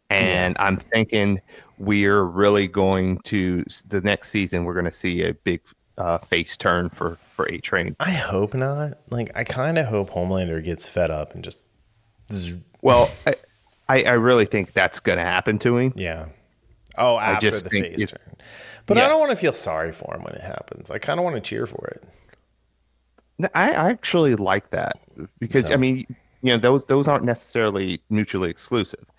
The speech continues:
Speaker 2: Yeah.
Speaker 1: because, again, you could
Speaker 2: Yeah.
Speaker 1: still not like him, even though, hey, wow, he did such a good job here. He did this, that, and the other. But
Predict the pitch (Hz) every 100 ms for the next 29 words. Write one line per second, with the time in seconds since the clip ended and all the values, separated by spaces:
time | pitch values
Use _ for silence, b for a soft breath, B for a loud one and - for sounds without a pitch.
0 | b 95 82 78 107 98 92 90 _ _
1 | _ _ _ _ _ _ _ _ _ _
2 | 104 101 107 92 95 95 - 101 95 -
3 | 95 107 - 92 92 90 92 90 - 107
4 | 87 87 - - 92 85 113 110 - 104
5 | - 87 90 101 90 87 90 87 82 -
6 | _ - 101 92 - 87 87 82 92 90
7 | 95 90 85 85 87